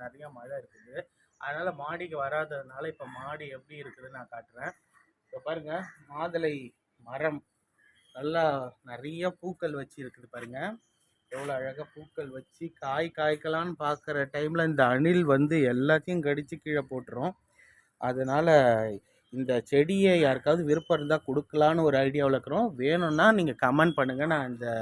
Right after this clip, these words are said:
மரத்தையும் உங்களுக்கு நான் கொடுத்துட்றேன். அடுத்தது இந்த சைடு வாங்க. இங்க பாருங்க, செம்பருத்தி பூ எவ்வளோ பெருசு, என்னை விட ஹைட்டா, அ, வளர்ந்துருக்குது. Actually இதை வந்து கட் பண்ணி, கட் பண்ணி விடணும்னு சொல்லுவாங்க. ஆனா மொக்கு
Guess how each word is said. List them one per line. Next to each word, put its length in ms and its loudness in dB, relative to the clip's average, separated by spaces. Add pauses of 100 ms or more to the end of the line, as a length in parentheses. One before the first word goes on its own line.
(460)
மரத்தையும் 560 2
உங்களுக்கு 300 -2
நான் 180 -6
கொடுத்துட்றேன். 560 -2 (800)
அடுத்தது 480 2
இந்த 240 0
சைடு 280 2
வாங்க. 200 -4 (1400)
இங்க 200 -8
பாருங்க, 280 2 (420)
செம்பருத்தி 540 -2
பூ 140 -4 (120)
எவ்வளோ 340 -2
பெருசு, 320 -8 (180)
என்னை 180 -6
விட 240 -2
ஹைட்டா, 420 -4 (680)
அ, 80 -12 (180)
வளர்ந்துருக்குது. 540 -6 (100)
Actually 340 -8
இதை 160 -4
வந்து 140 -12 (100)
கட் 180 -10
பண்ணி, 180 -6 (100)
கட் 140 -8
பண்ணி 220 -8
விடணும்னு 460 -6
சொல்லுவாங்க. 360 -10 (160)
ஆனா 120 -4 (140)
மொக்கு 260 -10